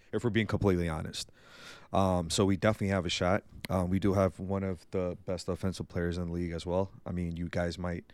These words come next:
not agree with that, but I think the biggest, um, difference this year has been the, the play of Daniel Jones. I think his confidence is on another level. Um,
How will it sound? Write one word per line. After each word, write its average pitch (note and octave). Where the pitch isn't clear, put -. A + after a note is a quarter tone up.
not F#2
agree F2+
with F#2+
that, G#2
but F#2+
I G2
think G#2
the G2
biggest, F2+
um, F#2
difference F2
this -
year F2+
has F2
been E2
the, F2+
the E2+
play F2
of E2+
Daniel E2
Jones. E2+
I -
think F2+
his F2+
confidence F#2
is F2
on F#2
another F#2+
level. G2+
Um, F2